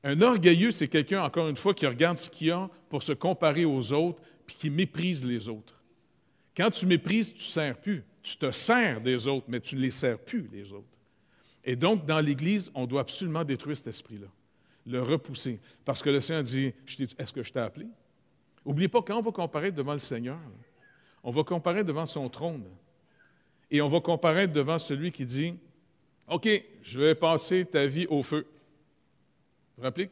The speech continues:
ce que Paul dit aux Corinthiens ? « Je vais passer finalement toutes vos œuvres au feu. » J'espère que tu as bâti avec de l'or, de l'argent et des pierres précieuses. Parce que si tu as bâti avec du bois, du foin puis du chaume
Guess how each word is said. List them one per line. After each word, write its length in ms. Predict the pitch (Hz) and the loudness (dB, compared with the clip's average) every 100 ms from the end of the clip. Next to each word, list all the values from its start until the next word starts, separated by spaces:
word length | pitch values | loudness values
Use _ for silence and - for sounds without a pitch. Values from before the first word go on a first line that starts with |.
| 151 | -8
ce 120 | - | -8
que 80 | 139 | -8
Paul 180 | 147 143 | -4 -4
dit 100 | 165 | -4
aux 60 | |
Corinthiens ? « 460 | 165 151 139 - 180 - _ _ | -4 -4 -6 -10 -14 -18 _ _
Je 140 | 113 151 | -2 2
vais 60 | |
passer 380 | 151 170 143 190 | 6 6 6 2
finalement 380 | - 175 175 180 | 4 4 6 4
toutes 380 | 180 226 247 - 160 | 4 4 4 0 -4
vos 320 | 156 175 160 | 2 2 4
œuvres 240 | 196 165 | 2 4
au 80 | 170 | 4
feu. » 260 | - 175 175 - - _ _ _ _ _ _ _ _ _ _ _ _ _ - | 4 2 0 -6 -20 _ _ _ _ _ _ _ _ _ _ _ _ _ -12
J'espère 360 | 127 - 226 233 | -6 2 6 6
que 60 | |
tu 60 | 196 | 6
as 40 | |
bâti 280 | 180 170 190 | 6 6 6
avec 240 | 190 170 | 4 4
de 80 | 143 | 4
l'or, 520 | 147 233 269 254 214 - - | 8 8 8 4 0 -10 -20
de 120 | 113 135 | 0 4
l'argent 600 | 147 135 214 247 247 220 - | 4 6 6 6 4 -2 -6
et 80 | 147 | -2
des 140 | 139 139 | 0 2
pierres 240 | 170 190 | 4 4
précieuses. 640 | 175 175 - 170 143 101 - | 4 2 4 2 2 -2 -8
Parce 160 | 127 120 | -6 -4
que 80 | 139 | -6
si 260 | - 226 | -6 -6
tu 120 | 233 220 | 2 4
as 40 | |
bâti 300 | 190 185 190 | 6 4 4
avec 160 | 196 151 | 2 2
du 140 | 147 | -2
bois, 500 | 143 190 220 226 220 - 117 | 4 6 6 4 -2 -8 -14
du 120 | 139 | -12
foin 380 | 135 180 208 208 | -6 0 2 2
puis 140 | - 143 | 0 -4
du 100 | 117 | -4
chaume 540 | - 196 202 196 196 | 0 2 0 -2 -10